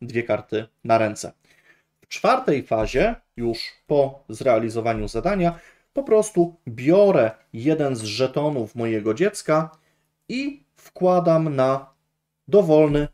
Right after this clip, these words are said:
niezajęty kafelek, tak? Czyli na przykład włożę sobie tutaj swojego, swojego dzieciaka. I w ten sposób zakończyłem turę. Gra kolejny gracz i kolejny, i kolejny. E, jak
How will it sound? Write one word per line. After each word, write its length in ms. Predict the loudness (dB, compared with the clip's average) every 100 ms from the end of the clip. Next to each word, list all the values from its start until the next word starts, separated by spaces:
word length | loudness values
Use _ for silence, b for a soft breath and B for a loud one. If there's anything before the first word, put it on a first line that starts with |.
| -6
niezajęty 800 | 0 0 2 0 -2 -2 -2 -2 -6 -4
kafelek, 500 | -2 0 -2 -4 -4
tak? 280 | -4 -4
Czyli 300 | -6 -6 -6
na 100 | -6
przykład 440 | -8 -8 -6 -6 -6
włożę 380 | -4 -4 -4 -8
sobie 440 | -8 -6 -4 -6 _ _
tutaj 440 | -10 -4 -2 -2 -4 _
swojego, 680 | -20 -8 -4 -4 -4 -6 -6 _
swojego 420 | -8 -6 -4 -4
dzieciaka. 520 | -6 -6 -6 -4 -6 B B B B B -10
I 100 | -6
w 40 |
ten 160 | -2 -2
sposób 360 | 0 -2 -2 -2
zakończyłem 640 | 0 0 -2 0 0 -2
turę. 360 | -2 2 2 0 B B -6
Gra 440 | 4 4 4 -8
kolejny 460 | -2 2 2 2 -2
gracz 380 | 0 0 -2 -10
i 140 | -10 -2
kolejny, 440 | 0 2 0 -4
i 120 | -8
kolejny. 520 | -6 0 0 0 -2 -2 B B B B
E, 120 | 0 2 2 0 -2
jak 520 | -6 2 2 2 0